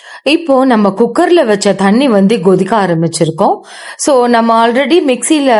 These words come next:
அரைச்சு வச்சிருக்கோம் இல்லையா அரிசி, அதை வந்து உள்ள ஆட் பண்ணிடுங்க. ஆட் பண்ணிட்டு ஒரு கரண்டி வச்சு நல்லா கிளறி விட்டுடுங்க. So that அடி பிடிக்காது. அரிசி நல்லா வேகிற வரைக்கும்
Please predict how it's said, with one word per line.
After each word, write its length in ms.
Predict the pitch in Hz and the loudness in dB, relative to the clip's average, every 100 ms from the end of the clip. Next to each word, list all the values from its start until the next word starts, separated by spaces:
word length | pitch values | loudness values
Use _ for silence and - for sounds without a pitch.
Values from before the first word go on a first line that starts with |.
| 196 185 | 2 2
அரைச்சு 400 | 175 185 214 - | 2 0 -2 -2
வச்சிருக்கோம் 460 | 220 214 - 175 165 | -2 -2 -2 -2 -2
இல்லையா 460 | 156 160 170 190 - | 0 2 2 0 -2
அரிசி, 480 | 170 165 160 220 427 466 - - | -4 -2 -2 0 0 -2 -16 -10
அதை 280 | - 240 339 | -4 0 0
வந்து 380 | 294 226 240 339 | 2 2 2 2
உள்ள 240 | 214 208 | 2 2
ஆட் 260 | 196 170 170 | 0 0 -2
பண்ணிடுங்க. 460 | 180 160 151 147 139 139 _ _ - - - | -4 -2 -4 -4 -6 -8 _ _ -20 -12 -4
ஆட் 220 | 240 330 | -2 -2
பண்ணிட்டு 580 | 302 220 175 165 196 196 | 0 0 0 2 2 2
ஒரு 200 | 190 180 175 | 2 0 0
கரண்டி 300 | 202 269 277 | -2 0 0
வச்சு 400 | 185 170 190 190 | 0 0 0 2
நல்லா 400 | 185 185 233 277 | 2 2 0 -2
கிளறி 420 | - 180 175 165 | -2 -2 0 -2
விட்டுடுங்க. 600 | 151 151 151 156 170 294 | -4 -4 -4 -2 0 0
So 260 | 311 - 180 | -2 -2 0
that 200 | 190 185 | -2 -4
அடி 220 | - 175 170 | -6 -4 -4
பிடிக்காது. 600 | 156 151 156 135 139 139 - _ _ _ _ _ _ - - - | -4 -6 -6 -6 -4 -8 -10 _ _ _ _ _ _ -20 -20 -8
அரிசி 380 | 226 233 330 427 381 | -2 0 2 2 4
நல்லா 340 | 220 180 220 | 4 2 2
வேகிற 480 | 233 185 190 208 269 | 2 0 2 2 0
வரைக்கும் 520 | 185 165 156 202 320 | 0 0 0 0 -2